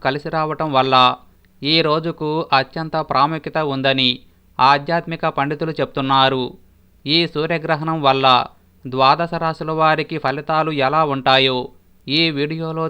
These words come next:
తెలుసుకుందాం. ఈ సూర్యగ్రహణం కొన్ని రాశుల వారికి అద్భుత ఫలితాలు ఇస్తే, మరికొన్ని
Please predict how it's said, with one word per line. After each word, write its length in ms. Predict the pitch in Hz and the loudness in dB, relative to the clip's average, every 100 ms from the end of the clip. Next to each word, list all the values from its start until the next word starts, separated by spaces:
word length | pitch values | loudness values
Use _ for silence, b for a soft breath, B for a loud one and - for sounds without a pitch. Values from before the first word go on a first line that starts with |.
| 156 | -2
తెలుసుకుందాం. 720 | 139 135 143 131 135 131 127 120 - _ _ _ _ - | -2 -4 -6 -2 4 4 4 -2 -14 _ _ _ _ -2
ఈ 160 | 147 165 160 | 2 2 0
సూర్యగ్రహణం 720 | 143 160 165 160 151 151 147 160 151 | -2 -2 -2 0 -2 -2 -4 -6 -4
కొన్ని 240 | 147 160 156 | -2 0 2
రాశుల 280 | 135 151 170 165 | 2 2 -4 0
వారికి 440 | 160 156 151 147 143 156 - 127 | 2 2 -2 -2 0 0 0 -2
అద్భుత 280 | 131 160 165 | -2 -4 -4
ఫలితాలు 460 | 151 139 147 160 160 147 | -2 -4 0 0 2 0
ఇస్తే, 280 | 131 - 131 123 - _ _ - | -2 0 2 2 0 _ _ 0
మరికొన్ని 460 | 135 156 165 160 | 2 2 0 -2